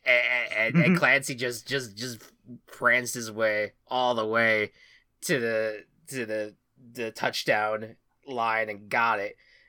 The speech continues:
Speaker 1: and he, and he's, he's just super happy,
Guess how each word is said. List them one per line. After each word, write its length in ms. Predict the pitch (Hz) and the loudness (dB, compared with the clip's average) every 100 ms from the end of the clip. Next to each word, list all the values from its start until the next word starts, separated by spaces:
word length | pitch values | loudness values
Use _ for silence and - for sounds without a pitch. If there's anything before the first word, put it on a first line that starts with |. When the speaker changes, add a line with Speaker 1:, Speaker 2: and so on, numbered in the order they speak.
| - | -8
Speaker 1:
and 160 | 107 | -6
he, 300 | 107 117 113 | -6 -8 -8
and 160 | 113 104 | -6 -6
he's, 380 | 123 117 - - | -8 -8 -10 -10
he's 380 | 131 127 120 - | -10 -10 -10 -12
just 400 | - 117 - - _ | -6 -6 -6 -14 _
super 560 | - - 165 165 139 110 | -4 0 2 2 2 2
happy, 520 | 117 104 - 101 101 | 2 0 -4 -8 -10